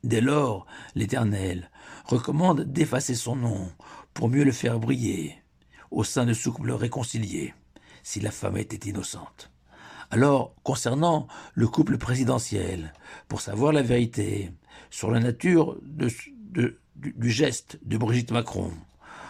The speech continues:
on sera obligé de se contenter de la déclaration officielle du président, car le breuvage de la sota n'était utilisé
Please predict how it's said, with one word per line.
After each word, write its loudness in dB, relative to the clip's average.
on -6
sera 0
obligé 2
de 0
se 0
contenter 0
de 2
la 4
déclaration 0
officielle 0
du 0
président, -2
car 0
le 0
breuvage 2
de 0
la 0
sota 0
n'était 0
utilisé 0